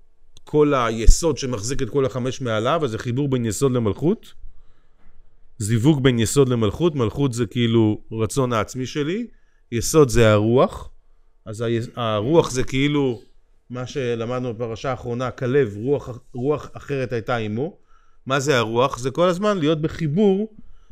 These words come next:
שאני רואה מעבר לקליפות, אני רואה מעבר ללבוש. ומה,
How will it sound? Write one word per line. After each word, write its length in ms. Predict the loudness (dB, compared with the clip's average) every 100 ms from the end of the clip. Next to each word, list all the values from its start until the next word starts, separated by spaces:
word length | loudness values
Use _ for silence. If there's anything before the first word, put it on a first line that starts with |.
| -14
שאני 540 | -6 -4 -2 -2 -2 -6 -14 -16 -14
רואה 260 | -4 0 0
מעבר 400 | 2 2 2 2
לקליפות, 600 | 2 0 0 2 2 0
אני 120 | -6
רואה 160 | -4 -4
מעבר 380 | -2 -2 -2 0
ללבוש. 680 | 0 -2 -4 -6 -8 -16 _ _ _ _ -20 -20 -10
ומה, 340 | -2 4 4